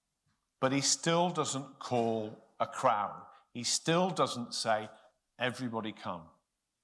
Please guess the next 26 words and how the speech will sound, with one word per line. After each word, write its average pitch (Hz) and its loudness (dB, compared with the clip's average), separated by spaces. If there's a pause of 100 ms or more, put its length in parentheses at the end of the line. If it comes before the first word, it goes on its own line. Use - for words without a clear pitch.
(460)
follow 123 4
me." 90 -8 (1500)
What 139 0
he 135 -4
says 208 2
is, - -6 (640)
"To - -4 (140)
each 196 -2
and 147 -8 (140)
every 127 -2
one 131 2
of 107 -6
you, 90 -10 (920)
follow 120 2
me." 101 -8 (1500)
He 127 -6
doesn't 202 0
say, 131 2 (160)
"Everybody 120 0
come." 104 -8
He 104 -4
says, 110 -4
"To - -6
you, 117 0 (340)
follow 107 -4
me." 90 -8